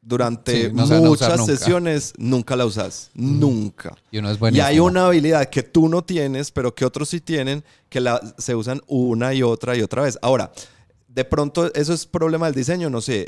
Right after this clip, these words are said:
Speaker 1: ¿Es, será problema del máster? No sé. Pero ahí hay un problema, ¿sí me entendés? Eh, y el, y el sistema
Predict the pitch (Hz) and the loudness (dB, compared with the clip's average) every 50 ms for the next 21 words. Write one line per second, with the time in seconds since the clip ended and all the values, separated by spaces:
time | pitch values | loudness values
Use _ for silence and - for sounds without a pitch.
0 | - 113 117 - - - - 123 - 135 123 123 - - 139 147 151 156 151 151 | -4 -4 -4 -6 -8 -10 -8 -6 -2 -2 -2 -2 -2 -2 0 0 0 0 0 0
1 | 156 156 143 131 120 127 156 180 170 - 175 151 131 113 107 104 - 135 120 101 | 0 0 0 0 0 0 -2 -2 -2 -4 -4 -4 -2 -2 -4 -2 -2 -4 -4 -6
2 | - _ _ _ _ _ _ _ - 139 135 143 160 170 165 - - - - 113 | -8 _ _ _ _ _ _ _ -2 2 2 4 4 2 2 0 -2 -4 -4 -2
3 | 104 110 131 147 135 117 113 117 113 - _ _ _ _ - - 98 117 170 151 | 0 0 0 0 0 0 0 -2 -4 -8 _ _ _ _ -8 -4 -2 0 0 0
4 | 110 - - - - - - 120 143 151 143 143 156 143 110 - - - - - | 0 -4 -10 -14 -12 -10 -8 -6 -6 -6 -4 -2 0 0 0 -2 -4 -10 -10 -8
5 | 117 - - 117 120 110 110 110 110 110 - 120 117 113 110 - - 113 98 - | -8 -8 -6 -2 0 0 0 0 0 -2 -2 -2 -2 -2 -2 -4 -6 -8 -8 -6
6 | - - 143 156 160 170 165 165 | -4 -2 -2 -2 -2 -2 -4 -6